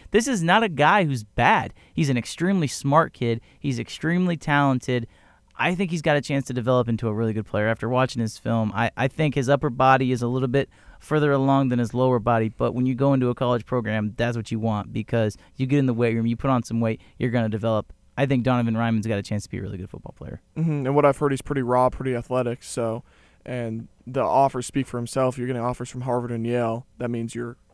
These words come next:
Speaker 2: you're a decent football player, but you're also really smart, and being really smart always pays off on the football field. So that, the athleticism and the size, too, six four, two thirty as an edge rusher's very, very good size, too.
Speaker 1: The guy I'm most excited about now is Jalen Clem, offensive tackle,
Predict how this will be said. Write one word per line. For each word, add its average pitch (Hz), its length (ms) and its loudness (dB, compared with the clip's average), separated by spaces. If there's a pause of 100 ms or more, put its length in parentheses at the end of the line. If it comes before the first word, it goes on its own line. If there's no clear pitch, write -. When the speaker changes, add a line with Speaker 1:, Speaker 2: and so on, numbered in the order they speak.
Speaker 2:
you're 131 200 -10
a 120 60 -8
decent 135 300 -6
football 127 200 -2
player, 120 180 -6
but 117 80 -6
you're 123 100 0
also 127 180 -4
really 120 260 -4
smart, 120 480 -4
and 113 140 -8
being 123 180 -6
really 117 180 -8
smart 113 380 -8
always 123 280 0
pays 117 220 -8
off 117 200 -8
on 113 60 -10
the 117 60 -10
football 123 300 -10
field. 120 260 -8
So 120 260 -10 (840)
that, 127 320 2
the 135 100 0
athleticism 143 540 0
and 131 80 -2
the 120 60 -6
size, 131 400 0
too, 131 180 -4
six - 260 -6
four, 151 180 -2
two 135 180 -6
thirty 123 300 -4
as 117 100 -8
an 117 80 -8
edge 117 180 -6
rusher's 120 560 -12 (100)
very, 123 520 -2
very 123 320 -6
good 117 180 -8
size, 120 340 -10
too. - 200 -14 (760)
Speaker 1:
The - 60 -14
guy 175 180 6
I'm 165 80 8
most 156 200 6
excited 131 400 4
about 117 260 4
now 120 340 2
is 113 80 -2
Jalen 123 360 2
Clem, 110 360 0
offensive 127 440 -2
tackle, 120 480 0